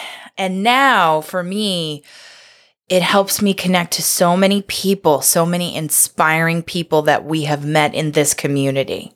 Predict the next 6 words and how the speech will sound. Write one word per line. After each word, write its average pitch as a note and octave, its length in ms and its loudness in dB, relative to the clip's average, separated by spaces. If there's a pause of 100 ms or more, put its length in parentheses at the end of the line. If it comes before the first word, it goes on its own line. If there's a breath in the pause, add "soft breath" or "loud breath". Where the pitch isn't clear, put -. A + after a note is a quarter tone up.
in F3 160 2
this E3+ 180 4
Runcation E3+ 600 0
Nation C#3 360 -2
community, C#3+ 680 -4 (760 loud breath)
that D#3 400 0